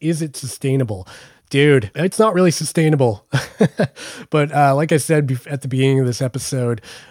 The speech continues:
there is light at the end of the tunnel, and I think, I think it's all gonna be good.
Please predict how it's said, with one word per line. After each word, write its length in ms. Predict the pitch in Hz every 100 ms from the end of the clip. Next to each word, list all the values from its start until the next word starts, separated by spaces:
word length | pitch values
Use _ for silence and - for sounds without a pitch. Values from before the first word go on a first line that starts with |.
| _
there 120 | 131
is 220 | 147 139 135
light 180 | 143
at 100 | 139
the 120 | 147 135
end 140 | 139
of 40 |
the 80 | 131
tunnel, 460 | 123 147 135 127 127 -
and 400 | 135 131 127 123
I 80 |
think, 580 | 113 - 240 277 - - _ _ -
I 120 | 143
think 200 | 226 208
it's 140 | 170
all 140 | 180 170
gonna 180 | 156
be 140 | 143 131
good. 340 | 131 120 113